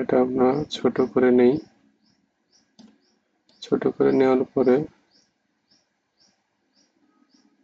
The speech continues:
আমরা একটা মোটামুটি মাপ নিয়ে নিলাম। তো এক সেকেন্ডে আমরা এটাকে আমরা বাইরে রাখবো, আমরা এটাকে বাইরে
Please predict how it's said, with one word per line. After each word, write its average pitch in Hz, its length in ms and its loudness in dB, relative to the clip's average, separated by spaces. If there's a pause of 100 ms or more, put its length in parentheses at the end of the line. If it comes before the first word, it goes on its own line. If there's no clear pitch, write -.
(1800)
আমরা 147 160 6 (100)
একটা - 180 -4 (120)
মোটামুটি 120 400 2
মাপ 120 140 0 (360)
নিয়ে 127 140 6
নিলাম। 139 260 0
তো 160 40 -4 (220)
এক 135 60 -4 (120)
সেকেন্ডে 156 440 -4
আমরা 139 180 0 (680)
এটাকে 139 300 -6
আমরা 143 140 -4 (140)
বাইরে 123 280 2
রাখবো, 110 240 -8 (1600)
আমরা 123 180 -2 (760)
এটাকে 123 320 -2 (2250)
বাইরে 123 220 0